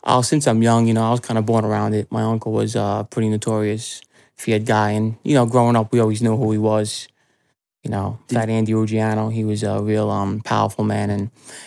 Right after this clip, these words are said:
Speaker 1: you know, young, you seen him in the movie, so everyone's like, "Oh, that's you," you know, related to him. And then you, you do kind of see what he is, and then you start learning. And, you know, family members tell you stories and stuff like that. So when I was probably, like, fifteen, sixteen, I really knew what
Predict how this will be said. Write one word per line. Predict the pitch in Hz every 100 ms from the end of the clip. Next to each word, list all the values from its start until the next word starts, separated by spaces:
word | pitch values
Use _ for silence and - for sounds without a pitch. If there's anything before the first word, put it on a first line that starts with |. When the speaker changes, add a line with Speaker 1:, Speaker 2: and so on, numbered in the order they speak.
| - _ _ -
Speaker 1:
you |
know, | 143
young, | 131 147 147
you | 131
seen | - 156
him | 131
in | 123
the |
movie, | 123 139 127 123
so | 123 120 110
everyone's | 113 123 123 117
like, | 113 110
"Oh, | 127 120
that's | 123 -
you," | 127
you | 117 131
know, | 110
related | 117 117 120 113
to |
him. | 120 123 117
And | 110
then | 107 107 113 _ _ _ _ - - _ -
you, | 113 117
you | 131
do | 127
kind | 127 120
of | 113
see | - 127 123
what | 117 113
he | 113
is, | 117 117 107
and | 104
then | 104 107
you | 107
start | - 113 110
learning. | 113 113 110
And, | 110
you | 131
know, | 117
family | 117 117
members | 113 113
tell | - 113
you | 110
stories | - 107 110 110
and | 107
stuff | 110 113
like | 110
that. | 113 110 107
So | - 110 107 - - - -
when | 185
I | 190
was | 190
probably, | 185 175
like, | 156 135
fifteen, | 151 143 147 131
sixteen, | 139 - 135 117
I |
really | 113 117 113
knew | 110 107
what | 107 101